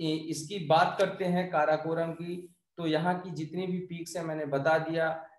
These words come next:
कि वो सारी की सारी क्या हैं, आठ हजार के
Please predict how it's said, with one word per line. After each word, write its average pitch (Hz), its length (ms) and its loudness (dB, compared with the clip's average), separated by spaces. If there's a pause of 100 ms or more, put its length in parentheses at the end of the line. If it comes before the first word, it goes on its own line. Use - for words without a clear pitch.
(160)
कि 147 60 -4
वो 170 200 -2
सारी 175 520 0
की 180 100 -4
सारी 160 300 0
क्या 175 220 -2
हैं, 208 320 -2
आठ 143 260 2
हजार 143 440 2
के 208 400 -2